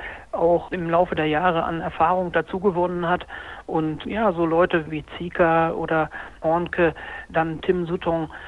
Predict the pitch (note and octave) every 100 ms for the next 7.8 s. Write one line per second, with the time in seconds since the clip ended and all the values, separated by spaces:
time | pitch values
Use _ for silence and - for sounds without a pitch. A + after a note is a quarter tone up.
0 | - - D#3+ F#3 F3 D#3+ G3+ G3 F3 F3+
1 | F3 E3+ E3 D#3+ - - D#3+ F#3+ F3 F3
2 | E3 F3 - - E3 D3 E3 D#3+ D3+ E3+
3 | D#3+ E3+ D#3+ - D#3+ F#3 D#3+ - E3+ D3+
4 | D#3+ - E3 - D#3+ D#3+ E3+ F3 F3+ F3
5 | E3 D#3+ D3+ D#3+ D3+ C#3 C3 - - B2+
6 | C3 B2 C3 E3+ - D#3 E3 - D#3+ -
7 | E3 D#3+ D3 D#3 E3+ E3+ - D#3+